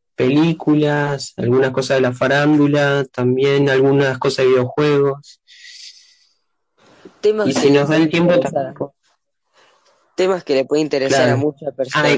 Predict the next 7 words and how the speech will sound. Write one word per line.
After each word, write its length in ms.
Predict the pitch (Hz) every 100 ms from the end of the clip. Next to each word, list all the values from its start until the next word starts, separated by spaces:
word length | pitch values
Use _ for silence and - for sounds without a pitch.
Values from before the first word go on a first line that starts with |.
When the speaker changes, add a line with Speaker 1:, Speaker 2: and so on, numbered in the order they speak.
| 113
Speaker 1:
coronavirus, 480 | 139 156 151 147 - _ _ _ _ - 147 _ 123 - _ _
eso 140 | 135
siempre 320 | 127 123 113
va 100 | 110
a 40 | 113
estar. 260 | - 110 117 _ _ _ _ _ _ _ _ _ _ _ _ -
Speaker 2:
Obvio. 440 | 127 113 110 113